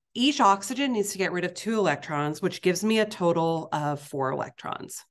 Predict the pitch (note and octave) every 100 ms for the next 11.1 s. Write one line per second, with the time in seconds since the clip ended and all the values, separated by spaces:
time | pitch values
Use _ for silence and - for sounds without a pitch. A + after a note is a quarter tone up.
0 | _ _ _ _ _ _ _ _ _ _
1 | _ _ _ _ C#4 C#4 D4 D#4+ B3 A#3+
2 | G#3 G3+ G3 E3 C3+ - - _ _ _
3 | _ _ _ _ _ _ _ _ _ _
4 | _ _ _ _ _ _ _ _ _ _
5 | _ _ _ G3 A3 C#4+ E4+ - B3 B3
6 | C#4+ D4 - F3+ D#3+ D#3+ D#3 - E3 D#3
7 | D#3 E3+ - G3 G3+ G#3 F3 C3 B2 -
8 | B2+ A#2 B2+ - E3 - F3 E3+ E3 D#3
9 | D#3 D#3 E3+ D3 D3+ D#3 D3 B2+ C3 B2+
10 | A#2+ G#2+ B2+ C3 - - - - - -